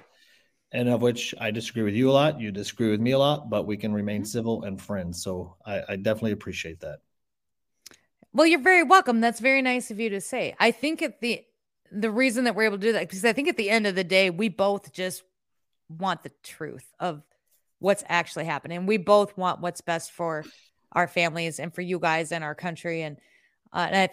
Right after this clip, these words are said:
Speaker 2: I, as long as we stay open-minded to that, and then, uh, yeah, then everybody could do it. But you're right. I
Speaker 1: Right.
Speaker 2: appreciate that. It was very nice of you.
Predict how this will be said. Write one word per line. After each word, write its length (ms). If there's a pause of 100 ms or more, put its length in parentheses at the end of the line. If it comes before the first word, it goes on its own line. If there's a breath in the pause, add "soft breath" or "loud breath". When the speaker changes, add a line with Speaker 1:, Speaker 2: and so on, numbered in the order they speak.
Speaker 2:
I, 40
as 120
long 180
as 140
we 100
stay 320
open-minded 1120
to 120
that, 280 (120)
and 400 (840)
then, 380
uh, 180 (160)
yeah, 280
then 180
everybody 320
could 180
do 140
it. 160
But 160
you're 140
right. 240
I 60
Speaker 1:
Right. 80
Speaker 2:
appreciate 420
that. 100
It 40
was 160
very 140
nice 240
of 60
you. 80